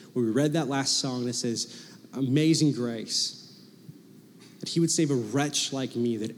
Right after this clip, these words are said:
every single one of us has brokenness. Every single one of us has a pain, ha-, has some kind of a crack somewhere.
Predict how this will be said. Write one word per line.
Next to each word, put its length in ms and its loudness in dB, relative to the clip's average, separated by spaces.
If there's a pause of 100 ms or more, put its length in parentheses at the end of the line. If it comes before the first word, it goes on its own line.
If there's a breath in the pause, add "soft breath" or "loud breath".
every 300 2
single 340 4
one 160 2
of 100 0
us 200 0
has 80 -4
brokenness. 640 -2
Every 300 0
single 280 4
one 140 2
of 120 0
us 300 -4 (220 loud breath)
has 160 -2
a 60 0
pain, 720 2 (300 loud breath)
ha-, 100 -4
has 180 -2
some 180 4
kind 180 2
of 60 2
a 40 2
crack 380 -2
somewhere. 580 -2